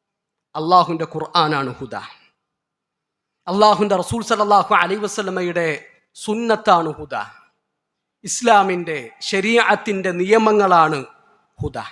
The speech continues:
നമ്മൾ നമ്മളെ തന്നെ വിമർശിക്കണം, പ്രിയപ്പെട്ടവരെ. ഇന്ന് ഫജ്ർ നിസ്കാരത്തിന്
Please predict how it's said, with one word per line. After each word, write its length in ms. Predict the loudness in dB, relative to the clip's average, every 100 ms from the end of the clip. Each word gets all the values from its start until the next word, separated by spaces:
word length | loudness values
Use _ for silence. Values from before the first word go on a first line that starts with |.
| _ _ _ _ _ _ _ _ _ -6
നമ്മൾ 220 | 2 2
നമ്മളെ 380 | 4 0 0 -2 -2
തന്നെ 120 | -8
വിമർശിക്കണം, 580 | -6 -8 -8 -10 -12 -10
പ്രിയപ്പെട്ടവരെ. 580 | -10 -14 -14 -16 -18 -20 -20 _ _ _ _ _ _ _ _ _ _ _ _ -20 _ _ _ _ _ _ _
ഇന്ന് 300 | -6 0 4 2
ഫജ്ർ 440 | 2 -2 0 0
നിസ്കാരത്തിന് 720 | -2 0 0 2 -2 -10 -12